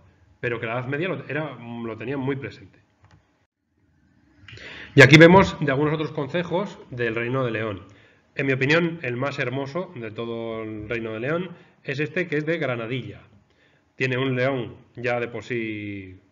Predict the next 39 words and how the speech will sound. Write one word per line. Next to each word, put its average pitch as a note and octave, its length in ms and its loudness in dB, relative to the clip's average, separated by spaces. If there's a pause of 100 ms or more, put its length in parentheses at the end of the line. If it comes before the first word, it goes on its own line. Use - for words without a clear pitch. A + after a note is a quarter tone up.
muy A#2+ 120 -6
guapo, C3+ 380 -6
muy G#2 320 -10
hermoso, C3 640 -8 (400)
pero F3 220 0
luego D#3 400 -2
este, C#3+ 640 -4 (100)
eh, A#2 220 -10
árbol B2 440 -4
de A2 480 -8
las A2 180 -8
granadas, C#3 560 -8
este G#2 380 -12
granado, A#2+ 560 -8 (340)
que A#2 200 -2
es - 260 -10 (160)
hermosísimo, A2 640 -8 (120)
¿no? C#3 240 -8
Entonces, B2 380 -8 (420)
es C#3 140 -4
muy D3 160 2
frecuente F3+ 440 -2
que D#3+ 80 -6
las A#2+ 180 -6
ciudades B2 520 -4
del A#2 100 -4
Reino B2 200 -2
de B2+ 40 -2
León, F#3+ 380 0
después C3+ 320 -4
de D3 100 -2
mil C#3 100 -2
doscientos A2+ 380 -8
treinta, C3 260 -6
sin A#2+ 140 -10
ningún A2+ 180 -8
tipo A#2 240 -8
de A2+ 60 -8
problema, C#3 540 -8